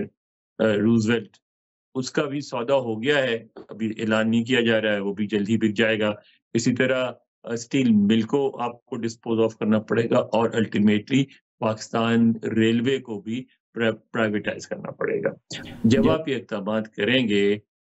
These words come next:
Speaker 1: तो एक ऐसे मुल्क में जहाँ already बहुत बेरोजगारी है, जहाँ ये कहा जाता है कि आहिस्ता-आहिस्ता मिडिल क्लास का खात्मा हो रहा है, मिडिल क्लास तकरीबन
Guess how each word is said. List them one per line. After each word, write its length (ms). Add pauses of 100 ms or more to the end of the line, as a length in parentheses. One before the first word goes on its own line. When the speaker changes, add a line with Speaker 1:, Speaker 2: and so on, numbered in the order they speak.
(220)
Speaker 1:
तो 80
एक 120
ऐसे 240
मुल्क 260
में 200
जहाँ 420
already 360
बहुत 240
बेरोजगारी 760
है, 320 (340)
जहाँ 600
ये 160
कहा 280
जाता 420
है 80
कि 100 (180)
आहिस्ता-आहिस्ता 880
मिडिल 340
क्लास 320
का 160 (360)
खात्मा 440
हो 200
रहा 200
है, 120
मिडिल 260
क्लास 500 (600)
तकरीबन 760